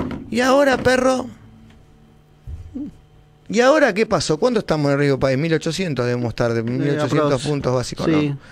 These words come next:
Speaker 1: ¿no?
Speaker 2: aprox.
Speaker 1: ¿Eh? Bueno. Y ahora, cincuenta y cuatro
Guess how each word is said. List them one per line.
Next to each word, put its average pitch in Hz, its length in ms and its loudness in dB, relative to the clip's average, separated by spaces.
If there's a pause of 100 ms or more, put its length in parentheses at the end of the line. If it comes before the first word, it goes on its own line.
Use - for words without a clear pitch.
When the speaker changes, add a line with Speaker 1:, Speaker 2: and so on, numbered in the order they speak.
Speaker 1:
¿no? 151 60 -4
Speaker 2:
aprox. 143 420 -2 (180)
Speaker 1:
¿Eh? 196 260 0 (120)
Bueno. 151 340 -6 (600)
Y 196 80 -2
ahora, 285 480 4 (1080)
cincuenta 180 440 0
y 180 60 0
cuatro 208 480 0